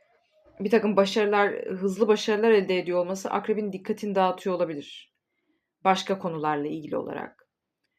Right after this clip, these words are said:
Ee, ama ben çok yoğun bir biçimde internet üzerinde duracağım yani. Bu ikisi yan yana bu kadar, bu kadar internet ki. Yani şöyle söyleyeyim size, ikizler,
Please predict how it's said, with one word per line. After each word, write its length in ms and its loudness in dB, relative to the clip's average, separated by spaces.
Ee, 380 -2
ama 220 2
ben 300 2
çok 260 -10
yoğun 260 0
bir 80 -6
biçimde 280 -10
internet 680 -10
üzerinde 380 -8
duracağım 380 -14
yani. 420 -14
Bu 100 -8
ikisi 260 -14
yan 140 0
yana 200 -4
bu 80 -8
kadar, 340 2
bu 40 -20
kadar 260 0
internet 540 -4
ki. 80 -14
Yani 340 -2
şöyle 240 -2
söyleyeyim 300 -6
size, 120 -16
ikizler, 720 0